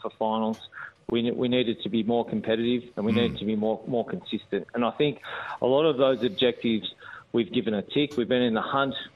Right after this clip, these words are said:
Speaker 1: for finals all year. We've pushed most of the top teams really close. We've had some, we've had some really good victories. So, um, there's been a few big ticks. Our consistency through games, you know, it's sometimes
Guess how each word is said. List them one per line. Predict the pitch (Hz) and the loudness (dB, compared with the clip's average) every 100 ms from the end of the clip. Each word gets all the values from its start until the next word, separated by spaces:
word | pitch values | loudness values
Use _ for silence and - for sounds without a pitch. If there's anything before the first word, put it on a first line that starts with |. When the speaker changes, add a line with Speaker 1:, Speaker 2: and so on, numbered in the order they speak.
| - | 0
Speaker 1:
for | 120 110 104 - | 4 4 2 0
finals | 123 120 113 104 | 0 2 0 2
all | 113 | 2
year. | 107 120 143 127 | 4 4 4 4
We've | 110 - | 0 -2
pushed | - 143 - - | -2 0 -2 -2
most | 127 123 - | 0 0 -2
of | 95 | -2
the | 107 | -2
top | - 139 - | 2 0 0
teams | 135 123 120 110 - - - - - - | 0 2 2 0 -6 -12 -10 -8 -10 0
really | 131 123 | 4 4
close. | - 143 139 131 | 2 2 2 2
We've | 117 | 0
had | 131 120 | 2 2
some, | 123 117 113 | 0 0 -2
we've | 135 127 | -2 0
had | 127 - | 0 0
some | 113 | 0
really | 120 127 117 | 4 4 4
good | 127 104 | 0 -2
victories. | 113 120 - 117 113 - | 0 -2 2 0 0 2
So, | 113 107 - - - - - | 2 2 -2 -8 -8 -8 -2
um, | 117 107 104 | 0 0 -4
there's | 123 127 | 0 0
been | 135 151 | 2 0
a | 135 | 0
few | - 180 | 0 0
big | 156 156 - | 2 0 2
ticks. | 160 160 - - | 0 0 -4 -4
Our | 123 | -4
consistency | - 131 - 156 - 131 139 113 | -2 -4 -2 -4 -2 -2 -2 0
through | 143 131 | 0 2
games, | 120 127 127 127 123 - - - | 4 4 4 2 0 -4 -12 -4
you | 120 | 0
know, | 113 120 | 2 4
it's | 127 - - - - - | 2 -2 -6 -6 -8 -2
sometimes | 147 143 135 135 131 127 | 0 0 0 2 4 0